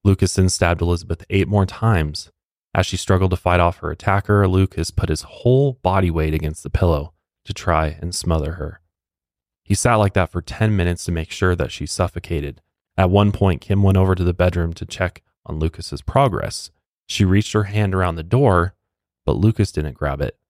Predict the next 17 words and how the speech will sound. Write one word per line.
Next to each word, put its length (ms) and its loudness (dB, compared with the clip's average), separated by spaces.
Her 280 -4
own 400 0
mother 360 -4
did. 340 -12
And 100 0
when 80 4
she 160 -2
realized 440 2
it 40 2
was 180 2
her 120 -2
mother's, 600 -4
she 200 -8
knocked 320 -8
the 80 -14
hand 240 -10
away. 480 -4